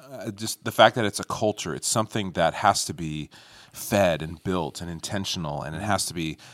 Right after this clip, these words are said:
you know, this idea that God has, God ha-, wa-, God sent Jesus for us,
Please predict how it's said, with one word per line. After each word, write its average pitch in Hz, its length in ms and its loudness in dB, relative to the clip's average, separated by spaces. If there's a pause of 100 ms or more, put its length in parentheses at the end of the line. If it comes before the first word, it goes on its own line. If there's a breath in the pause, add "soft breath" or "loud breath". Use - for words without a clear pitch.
you 104 80 -8
know, 98 60 -4
this 101 200 0
idea 95 560 0
that 78 420 -4
God 95 340 6
has, 82 640 -2 (160)
God 107 280 8
ha-, 123 120 0
wa-, 95 260 0 (160)
God 113 260 8
sent - 400 0
Jesus 90 640 -2
for 80 240 -4
us, 80 400 -2